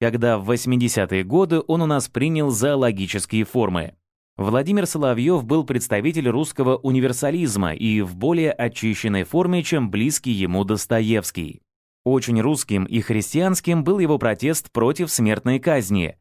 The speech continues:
вследствие которого ему пришлось покинуть профессуру в университете. Но роль Владимира Соловьева в истории русских социальных идей и течений остается второстепенной.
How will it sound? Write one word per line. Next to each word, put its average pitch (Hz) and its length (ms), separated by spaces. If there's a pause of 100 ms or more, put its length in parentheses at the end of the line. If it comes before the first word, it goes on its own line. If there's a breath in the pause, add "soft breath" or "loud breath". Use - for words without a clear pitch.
(200)
вследствие 104 560
которого 113 480
ему 110 260
пришлось 170 400
покинуть 135 480
профессуру 117 640
в 104 100
университете. 104 920 (360)
Но 170 360
роль 180 240
Владимира 135 460
Соловьева 117 580
в 110 100
истории 117 360
русских 117 380
социальных 98 540
идей 107 320
и 101 40
течений 160 500
остается 107 640
второстепенной. 110 1120